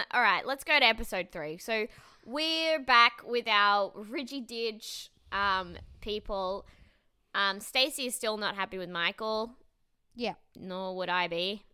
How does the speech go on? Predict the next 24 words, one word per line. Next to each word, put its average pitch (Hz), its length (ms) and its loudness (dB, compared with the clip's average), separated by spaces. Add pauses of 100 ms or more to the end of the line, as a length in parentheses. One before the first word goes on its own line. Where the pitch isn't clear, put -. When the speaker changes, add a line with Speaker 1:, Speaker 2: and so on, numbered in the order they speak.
Speaker 1:
Um, 220 520 2 (580)
Connie 285 340 2
and 262 140 -2
John 240 360 4
do 233 320 2
an 214 200 2 (140)
inspiration 349 960 0
wall, 214 420 2
an 247 80 0
inspo 285 580 0
wall, 170 520 -2 (580)
um, 202 500 -2 (120)
which - 360 -6
turns 403 300 -4
out 330 120 4
to 294 60 -14
just 277 220 -10
be 196 120 -6
them 262 280 0
writing 262 400 4
all 294 280 2
of 277 120 0
their 277 160 -2
flaws 247 840 -2